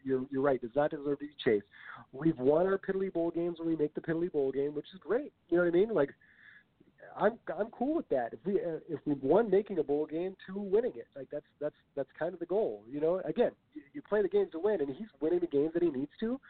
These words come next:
Uh, you know, yeah, he plays a tough conference too. You know, if, if we lose to Penn State, it wouldn't be substri-, sub-, uh, technically su-, uh, surprising. If we lose at Iowa, it wouldn't be surprising. If we lose to Wisconsin, it certainly won't be, uh, surprising.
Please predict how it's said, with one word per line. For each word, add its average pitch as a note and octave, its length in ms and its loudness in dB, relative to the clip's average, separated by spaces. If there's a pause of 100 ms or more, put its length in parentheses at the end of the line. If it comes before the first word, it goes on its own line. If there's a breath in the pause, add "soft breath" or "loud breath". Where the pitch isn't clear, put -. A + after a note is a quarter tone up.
(340 loud breath)
Uh, C#3+ 140 0 (120)
you D#3 60 6
know, D#3 200 4
yeah, D#3 300 4 (680)
he D3 100 -6
plays C#3+ 300 2
a D#3+ 60 4
tough D3+ 280 0
conference C#3 340 0 (120)
too. E3+ 280 0
You C#3 60 0
know, E3 200 2
if, C3 120 -2 (340 loud breath)
if C#3 160 2
we C#3 100 4
lose C3 220 2
to D3+ 80 -2
Penn D3+ 240 2
State, F3+ 220 4
it C3+ 80 -4
wouldn't A#2+ 180 -4
be - 60 -20 (120)
substri-, B2+ 480 0
sub-, C#3 280 -2
uh, A#2+ 300 6
technically C3+ 520 4 (160)
su-, B2+ 260 6 (140)
uh, A#2+ 340 -2
surprising. C3 540 0
If - 120 -8
we A#2 80 -2 (220)
lose C#3+ 140 0
at C#3+ 320 2
Iowa, D#3 360 4
it G3+ 60 0 (260 soft breath)
wouldn't - 180 -18
be - 80 -20 (100)
surprising. E3 520 -2
If G3 140 -2
we E3+ 60 -6 (100)
lose F3 180 -8
to F#3+ 80 -6
Wisconsin, F#3+ 520 -2
it D3 100 2 (180)
certainly G3+ 300 4
won't A#2 240 2
be, A2+ 140 0 (260)
uh, A2+ 160 4 (100)
surprising. A2+ 500 4